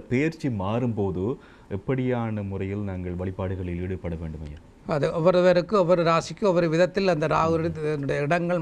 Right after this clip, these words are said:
Speaker 2: மாற்றம் அடைகின்றன. அதாவது மீனராசி எடுத்துக்கொண்டால் மீனராசிக்கு இரண்டாம் இடத்துக்கு வருகின்றது ராகு,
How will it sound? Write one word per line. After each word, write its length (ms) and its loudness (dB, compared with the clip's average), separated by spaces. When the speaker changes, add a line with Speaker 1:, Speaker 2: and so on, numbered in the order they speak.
Speaker 2:
மாற்றம் 360 0
அடைகின்றன. 380 -2
அதாவது 320 0
மீனராசி 560 2
எடுத்துக்கொண்டால் 480 -2
மீனராசிக்கு 480 0
இரண்டாம் 360 0
இடத்துக்கு 300 -2
வருகின்றது 340 -2
ராகு, 300 -2